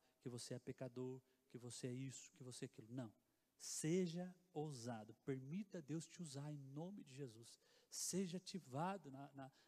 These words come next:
na, na, no seu chamado específico, na área onde você tem um, um, um,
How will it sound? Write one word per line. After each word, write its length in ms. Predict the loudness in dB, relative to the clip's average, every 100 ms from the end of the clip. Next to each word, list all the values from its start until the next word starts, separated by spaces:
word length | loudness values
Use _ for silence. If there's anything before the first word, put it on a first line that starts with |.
| -12
na, 180 | -10 -8
na, 140 | -10
no 100 | -8
seu 160 | -6 -6
chamado 360 | -6 -6 -8
específico, 680 | -10 -10 -10 -8 -10 -10 -10
na 120 | -6
área 380 | -2 0 0 -2 -10 -20 -12
onde 180 | -10 -8
você 480 | -10 -8 -4 -4 -6 _ _
tem 300 | -2 -2 -6
um, 120 | -12 -14
um, 120 | -16 -16
um, 260 | -16 -18